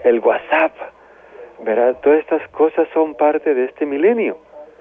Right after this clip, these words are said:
Y la iglesia obviamente nos quiso, ¿verdad?, preparar para que hubiese, para que siguiésemos creyendo en aquel que creemos, ¿verdad?, Jesús.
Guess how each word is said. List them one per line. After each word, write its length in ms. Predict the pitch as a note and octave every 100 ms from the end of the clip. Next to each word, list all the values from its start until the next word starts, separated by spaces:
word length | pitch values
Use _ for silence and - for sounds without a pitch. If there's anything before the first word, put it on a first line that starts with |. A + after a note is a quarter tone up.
| - - _ - - - - -
Y 80 | A#2+
la 100 | A2+
iglesia 500 | A2 A#2 B2+ - C#3+
obviamente 540 | A#2 A2+ A#2 B2 C3+
nos 160 | A#2+ G#2
quiso, 380 | - A2+ - C3+
¿verdad?, 300 | A#2 G#2+ G2+
preparar 840 | G#2+ G2+ G2+ G2+ G#2 A#2+ B2+ B2+
para 360 | A#2 G#2+ G#2 G#2
que 140 | A#2+
hubiese, 380 | A2 G#2 G#2 - - - - -
para 240 | A2 G#2+ G#2
que 420 | - A2 G#2+ G#2 -
siguiésemos 500 | G2+ G#2 - A#2+ B2
creyendo 560 | - A2 G#2 G#2+ A#2+ D3
en 80 | B2+
aquel 340 | F#2+ - A#2 C3
que 160 | B2+
creemos, 600 | G#2+ G#2 G2+ G#2+ G2 F#2+ F#2+
¿verdad?, 280 | F#2+ F#2+ F#2
Jesús. 420 | - - C3 A2+